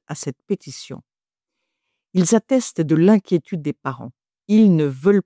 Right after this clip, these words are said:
pas d'un congé réduit à peau de chagrin. Ils demandent de garder le choix, en particulier pour les mères, de retravailler tout de suite à temps complet ou à temps partiel, ou de pouvoir se consacrer à leur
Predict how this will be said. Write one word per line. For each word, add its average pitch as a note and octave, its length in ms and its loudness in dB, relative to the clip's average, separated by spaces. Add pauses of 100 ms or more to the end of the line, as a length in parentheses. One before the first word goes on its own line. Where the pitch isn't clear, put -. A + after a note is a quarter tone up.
pas D#3+ 280 -10
d'un F3+ 260 -4
congé D3 540 -6
réduit E3+ 480 -4
à D3 80 -6 (140)
peau F#3 120 0
de - 60 -18
chagrin. B2+ 440 -10 (800)
Ils F3+ 180 0
demandent G#3 540 4
de D3+ 80 -4
garder F3+ 460 -2
le D#3 120 0
choix, F#3+ 440 -6 (160)
en B2+ 80 -10
particulier D#3 520 -6
pour C#3+ 200 -6
les C#3+ 120 -2
mères, F3 440 -2 (400)
de D3 100 -2
retravailler D#3 600 -2
tout - 180 -12
de - 60 -16
suite A3 340 -4
à D3+ 60 -8
temps - 140 -12
complet D#3+ 340 -4
ou D3 100 -2
à C#3 80 -6
temps C3 140 -10
partiel, G#3+ 480 -2 (360)
ou B3+ 280 2
de F3 120 0
pouvoir D3 400 -4
se - 140 -6
consacrer F3+ 640 -8 (160)
à F3+ 80 -6
leur D#3 180 -6